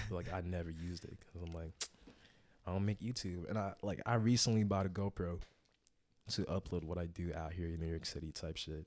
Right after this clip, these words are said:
Speaker 1: so I can post on YouTube, and I still haven't done that.
Speaker 2: GoPros are fire, bro.
Speaker 1: Yeah.
Speaker 2: Which GoPro did you get?
Speaker 1: Uh, I got the seven.
Speaker 2: <clears throat> Oh, yeah.
Speaker 1: Yeah, I got that shit on discount, too, but I returned it, low-key,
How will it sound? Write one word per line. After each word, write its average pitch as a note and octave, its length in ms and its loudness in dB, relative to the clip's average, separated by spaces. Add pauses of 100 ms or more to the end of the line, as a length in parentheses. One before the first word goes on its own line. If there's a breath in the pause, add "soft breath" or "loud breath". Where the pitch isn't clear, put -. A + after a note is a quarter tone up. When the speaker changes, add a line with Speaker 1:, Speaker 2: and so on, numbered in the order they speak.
Speaker 1:
so - 160 -6
I E2 80 -6
can E2 160 -6
post E2+ 320 -2
on E2 40 -2
YouTube, D#2+ 420 -6 (100)
and E2+ 100 -6
I E2+ 60 -4
still E2+ 220 -6
haven't E2+ 300 -6
done E2+ 220 -8
that. E2 220 -8 (120)
Speaker 2:
GoPros A#2 360 2
are F#2+ 80 2
fire, D2+ 380 -6
bro. - 100 -8
Speaker 1:
Yeah. E2+ 220 -2 (120)
Speaker 2:
Which A2 200 -2
GoPro A#2+ 260 4
did A#2+ 120 2
you A#2+ 180 0
get? - 80 -4 (120)
Speaker 1:
Uh, F2 80 -2
I E2+ 120 -4
got E2 160 -4
the F2 80 -6
seven. E2 360 -4
Speaker 2:
<clears throat> - 80 0 (600)
Oh, - 60 -10 (100)
yeah. F2 200 -6
Speaker 1:
Yeah, E2 180 -4
I F#2 80 -4
got F#2+ 160 -4
that E2+ 140 -6
shit E2 160 -6
on E2 100 -6
discount, D#2+ 420 -6
too, D#2+ 140 -6
but E2+ 80 0
I F#2 60 2
returned E2 420 -2
it, D#2+ 180 -6
low-key, E2 400 -8